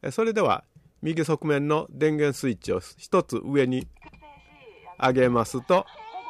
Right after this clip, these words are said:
えー、これでエーエム放送。もう一つ上に上げますと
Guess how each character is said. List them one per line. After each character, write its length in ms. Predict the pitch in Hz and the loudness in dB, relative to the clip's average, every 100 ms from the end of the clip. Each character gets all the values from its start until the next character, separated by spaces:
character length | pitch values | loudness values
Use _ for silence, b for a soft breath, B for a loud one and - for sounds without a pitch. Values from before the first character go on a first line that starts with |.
| - - | -14 -2
え 220 | 127 120 | 4 4
ー、 40 | 120 | 4
こ 140 | 151 | 2
れ 140 | 143 135 | 2 4
で 260 | 160 - - - | 2 2 -4 -6
エ 100 | 127 | 2
ー 180 | 123 123 | 4 6
エ 40 | |
ム 140 | 117 104 | 4 0
放 240 | 101 95 | 0 -2
送。 240 | - - - - | -2 -10 -12 -2
も 180 | 185 214 | 2 4
う 20 | |
一 160 | - | 2
つ 140 | 180 170 | -2 0
上 180 | 160 151 | 2 0
に 160 | 151 - | -2 -2
上 160 | 123 | 0
げ 100 | 127 | 2
ま 160 | 120 110 | 2 0
す 100 | - | 0
と 200 | 170 - | 2 2